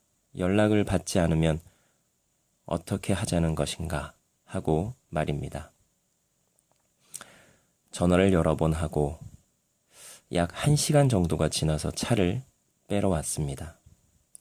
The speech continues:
그러면서 하는 말이 제사를 드리느라 전화를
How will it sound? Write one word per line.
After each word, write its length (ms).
그러면서 500
하는 260
말이 480
제사를 540
드리느라 640
전화를 600